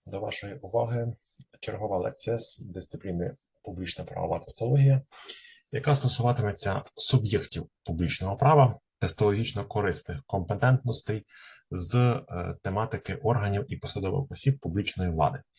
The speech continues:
Найімовірніше, це буде перша частина лекції, і друга буде пізніше в окремому відео. Е, які питання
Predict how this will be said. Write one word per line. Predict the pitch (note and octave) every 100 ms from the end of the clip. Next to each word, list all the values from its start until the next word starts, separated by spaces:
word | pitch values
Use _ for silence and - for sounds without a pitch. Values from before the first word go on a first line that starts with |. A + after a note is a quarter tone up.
| - _ _ _ _ _ _ - -
Найімовірніше, | A2 C3 A#2 A#2+ G#2+ -
це | -
буде | F#3+ F3
перша | - - D3
частина | C3+ C3 A#2+
лекції, | A#2 A2 - G#2 G2 B2+
і |
друга | F#2 A#2+ G2+
буде | F2+ F#2 - -
пізніше | D#2+ G2 F2+ C#3+
в | -
окремому | - F2 E2 E2 D#2+ -
відео. | D#2 D2+ C#2+ C2 - _ _ - - - - - - - - -
Е, | F2+
які | F#2+ - D#3+ - _ _
питання | C3 C3 B2 A2 G#2+ C3